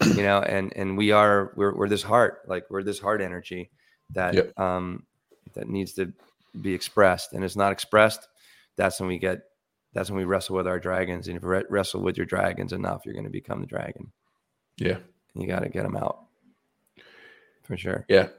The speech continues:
Speaker 2: No, I, I, I'm, um, <clears throat> I'm just sitting here listening, and, and I'm just like, "Yeah, I, you, you, you're spot on." I think the biggest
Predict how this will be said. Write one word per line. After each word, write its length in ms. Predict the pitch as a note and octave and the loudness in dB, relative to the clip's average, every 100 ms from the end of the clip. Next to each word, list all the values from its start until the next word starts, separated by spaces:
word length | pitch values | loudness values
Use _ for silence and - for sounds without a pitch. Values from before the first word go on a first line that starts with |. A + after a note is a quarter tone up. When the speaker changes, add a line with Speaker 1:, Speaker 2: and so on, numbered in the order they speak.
| _ - | _ 0
Speaker 2:
No, 280 | G#2 G2+ G2 | 4 6 6
I, 180 | G2 - | 6 2
I, 460 | A2+ G2+ G2+ F#2+ G2+ | 2 4 4 4 4
I'm, 340 | G2+ F2+ F2 - | 4 2 -2 -2
um, 600 | F#2+ F2+ F2+ E2 D#2+ - | 0 0 0 -2 -4 -12
<clears throat> 80 | - | 2
I'm 560 | - - C2+ - G2 A2+ | 8 10 10 6 4 4
just 140 | G#2 | 4
sitting 160 | F#2+ F#2 | 4 4
here 100 | F2 | 4
listening, 440 | F#2+ - F#2 F2 | 4 2 0 0
and, 200 | E2+ D#2+ F2+ | -2 -4 -2
and 160 | E2 | 0
I'm 120 | E2 D#2+ | 0 -2
just 240 | E2 - | -2 2
like, 180 | D#2+ D2+ | 2 2
"Yeah, 180 | E2 E2+ F2+ | 0 0 -4
I, 100 | E2 - _ _ _ _ _ F#2 | -8 -10 _ _ _ _ _ -10
you, 200 | F#2 D2 D#2+ | -6 -6 -4
you, 200 | E2 - - | -6 -6 -6
you're 100 | F2+ | -4
spot 420 | - F#2 F2 F2 | 0 4 6 6
on." 240 | F2 E2+ | 6 4
I 60 | E2+ | 2
think 180 | F2+ F2 | 0 -2
the 60 | |
biggest 480 | D#2+ F2 E2 D#2 - | -4 -2 -2 -4 -8